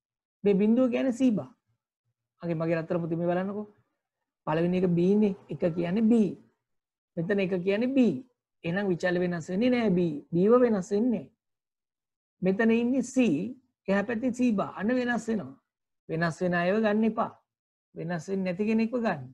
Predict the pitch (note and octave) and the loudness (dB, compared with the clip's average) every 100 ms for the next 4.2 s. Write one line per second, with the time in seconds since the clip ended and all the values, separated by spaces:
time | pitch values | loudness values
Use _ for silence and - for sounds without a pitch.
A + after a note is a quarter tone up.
0 | _ _ _ F#3+ G#3 A3 G#3 G3 F#3 G#3 | _ _ _ -4 -2 -2 -2 -2 -2 -2
1 | G3 G3+ A#3 A3+ A#3+ A3 G#3 _ _ _ | -2 -4 -6 -6 -6 -8 -10 _ _ _
2 | _ _ _ D3 - D3+ D#3+ A3+ - - | _ _ _ -10 -8 -4 -4 -4 -6 -8
3 | G3+ G#3 F3 E3+ D#3 F3+ E3+ F3 F3+ A3+ | -6 -4 -6 -6 -10 -8 -8 -8 -6 -2
4 | A3+ | -2